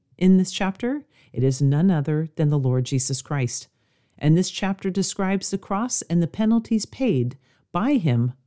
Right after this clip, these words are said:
for our sins. This lesson is short this time, but I hope you see just how amazing the King James Bible is and the code that is placed there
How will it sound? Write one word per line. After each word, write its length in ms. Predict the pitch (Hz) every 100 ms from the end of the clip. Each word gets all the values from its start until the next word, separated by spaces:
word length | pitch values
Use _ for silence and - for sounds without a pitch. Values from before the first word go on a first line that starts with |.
| _
for 240 | - 123
our 140 | 120 147
sins. 520 | - 120 117 123 - _ _ _ _ _ _ _ _ _ _ _
This 300 | - 180 -
lesson 440 | 196 190 - 185 175
is 220 | - 151
short 540 | - - 302 - - - -
this 240 | 135 127
time, 460 | - 131 110 131 185 _ _
but 140 | - 151
I 100 | 156
hope 360 | 151 220 226
you 100 | 220
see 520 | 196 - 220 139 120 -
just 260 | - 196 -
how 180 | 254 254
amazing 720 | 247 226 233 226 - 110 131 - _ _
the 80 | 156
King 280 | - 180 185
James 340 | - 185 185
Bible 420 | - 131 131 143 -
is 420 | 156 123 117 - -
and 140 | 160
the 80 | 156
code 460 | 151 - 170 147 147
that 160 | 139
is 100 | 147
placed 400 | - 247 254 -
there 320 | 139 123 135